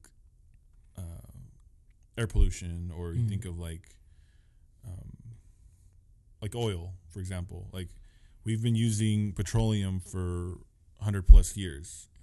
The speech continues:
Speaker 2: Mm.
Speaker 1: So within that time, like, I know there's something else out there. There's another solution, another, another way to, to harness our energy needs,
Speaker 2: Mm.
Speaker 1: for example. But it's just interesting how, like, uh,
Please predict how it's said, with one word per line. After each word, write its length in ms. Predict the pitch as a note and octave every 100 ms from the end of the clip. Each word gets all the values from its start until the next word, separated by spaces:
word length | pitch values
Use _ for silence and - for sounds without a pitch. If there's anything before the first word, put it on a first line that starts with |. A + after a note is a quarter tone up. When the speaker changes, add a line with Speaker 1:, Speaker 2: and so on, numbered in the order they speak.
| A#2
Speaker 2:
Mm. 220 | A2 A2
Speaker 1:
So 200 | - F#2+
within 360 | F#2 G2+ A#2 A2
that 200 | G2+ F2
time, 480 | - A#2 G2+ F#2 F2+
like, 360 | F2 E2+ D#2+ - - - - - - - - - - - - - -
I 100 | A2
know 160 | B2+
there's 180 | C3 G#2
something 340 | - C3 A#2 G#2+
else 220 | G#2 F#2
out 220 | G#2+ A2+
there. 200 | F#2 F2
There's 180 | F#2+ G#2
another 320 | G#2+ A2 A2
solution, 560 | F#2+ G#2 A2+ - F#2+ F#2
another, 380 | G#2 G#2 G2+ C#2+ -
another 300 | G2 G#2 G#2
way 200 | G2+ F#2+
to, 340 | F#2 F2+ E2+ -
to 220 | - F#2 F2+
harness 420 | - A2+ G2 G2+
our 340 | F2+ D#2+ D#2 - -
energy 300 | A#2 A2+ F2+
needs, 460 | F2+ E2 G2+ - - A#2+
Speaker 2:
Mm. 260 | A2 G#2
Speaker 1:
for 80 | G2+
example. 480 | F#2 F#2 F2+ F2 F#2+ - - - - - - -
But 180 | G2 G2
it's 140 | F#2+
just 140 | G#2 G2+
interesting 480 | G#2 G#2+ - G2+ F#2
how, 200 | F#2+ F2+
like, 540 | F2 E2+ - - - - - - - - - - - - - - F#2
uh, 220 | F2